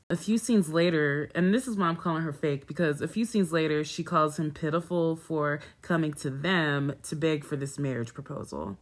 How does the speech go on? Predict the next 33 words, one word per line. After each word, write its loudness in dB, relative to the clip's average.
In 6
this 4
scene, 2
we 0
get 0
confirmation -2
that -2
Daemon's 0
wife -2
is -8
dead, 0
and 0
she -2
died 0
in -4
a, -2
quote, -2
hunting -4
accident. -6
But -4
everybody's -4
like, -6
hmm. -4
Viserys 2
and 0
Lord 2
Corlys 0
come -2
to -2
terms. 0
The 2
kids 4
from 0